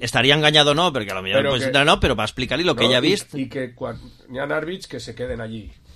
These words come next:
Speaker 2: Ven, i te, te piten allí com si te esti-, t'anaren a pegar. I este, pues, si te, te tenia que treure una targeta, la traia... i pita la falta i se gira i se'n va. No vol,
Speaker 1: Hmm.
Speaker 2: no vol i se, soc el asil que mane.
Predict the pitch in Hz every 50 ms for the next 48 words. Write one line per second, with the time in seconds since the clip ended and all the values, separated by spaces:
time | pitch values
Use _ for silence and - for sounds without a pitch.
0 | - - _ - - - - 262 269 214 151 147 127 113 139 123 110 131 127 117
1 | - 120 117 127 131 120 151 151 151 139 135 139 139 165 170 147 160 139 151 143
2 | - - - 131 117 - 123 120 127 123 123 123 120 113 117 107 127 151 160 120
3 | - - _ _ - - - - 123 131 131 - - 170 185 196 - 127 110 -
4 | - 113 - 117 104 - - - - 117 98 - 107 104 113 120 123 123 117 127
5 | 123 123 120 113 123 113 107 123 120 113 123 120 120 117 117 120 113 113 117 117
6 | 117 117 117 - - - - - - - - - 165 190 226 269 - - _ -
7 | 147 131 151 151 151 143 123 143 143 147 165 175 156 151 131 113 131 147 151 147
8 | - 151 127 123 143 143 135 135 131 131 147 151 151 147 - - _ _ _ _
9 | _ _ _ - 107 101 92 85 - _ _ _ _ 120 123 127 127 135 139 139
10 | 139 - - 143 143 135 127 - 135 131 127 127 127 123 123 120 123 - _ _
11 | _ _ _ _ - - 127 123 131 127 127 127 127 123 113 - 131 120 113 127
12 | 127 165 190 185 139 101